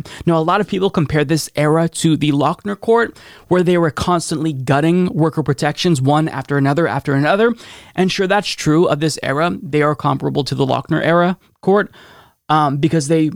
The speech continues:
don't really care at all about workers, but they're much, much worse than the Lochner era, because their decisions now don't just affect workers in the United States, they have global ramifications.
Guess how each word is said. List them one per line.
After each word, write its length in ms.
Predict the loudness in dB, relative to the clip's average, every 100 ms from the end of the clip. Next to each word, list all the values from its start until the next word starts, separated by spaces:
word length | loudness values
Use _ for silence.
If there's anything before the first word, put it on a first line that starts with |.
| -8 -20 -14 -2
don't 260 | -2 0
really 200 | -2 -2
care 200 | 0 0
at 60 | 2
all 180 | 2 2
about 220 | 0 0
workers, 340 | 0 0 -2
but 200 | 0 0
they're 120 | 2 4
much, 640 | 6 6 4 0 -4 -4
much 500 | 2 2 2 0 -6
worse 360 | -2 0 0 0
than 140 | 0
the 80 | 0
Lochner 380 | 2 0 -4 -6
era, 380 | -4 -2 -2 -6 -12 -20 -20 -2
because 400 | 2 2 2 -2
their 280 | -2 2 2
decisions 640 | 0 0 2 2 0 0
now 320 | -2 0 0 2
don't 260 | 0 0
just 220 | -4 -4
affect 420 | -6 -2 -2 -2 -2
workers 420 | -2 0 0 0
in 100 | 2
the 60 |
United 300 | 2 2 -2
States, 400 | -2 0 0 -2 -12 -12 -2
they 60 | 0
have 320 | 0 -4 -6 _
global 640 | 0 2 2 2 0 0 -8 _
ramifications. 920 | -4 -2 -2 -2 -2 -2 -4 -8 -8